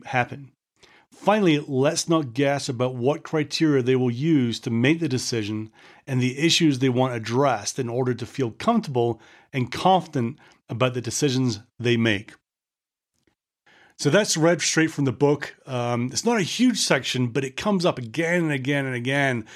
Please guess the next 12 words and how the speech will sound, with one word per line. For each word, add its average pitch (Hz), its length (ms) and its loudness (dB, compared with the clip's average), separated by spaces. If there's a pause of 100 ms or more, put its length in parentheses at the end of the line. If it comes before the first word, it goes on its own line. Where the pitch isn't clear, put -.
(240)
during 139 280 2
the 127 80 2
book 131 340 0
about 117 380 -4
not 127 260 -4
guessing 127 420 0
and 113 140 -2
making 123 280 -2
sure - 220 -4
we 113 140 -2
understand 156 500 0
things. 107 240 -8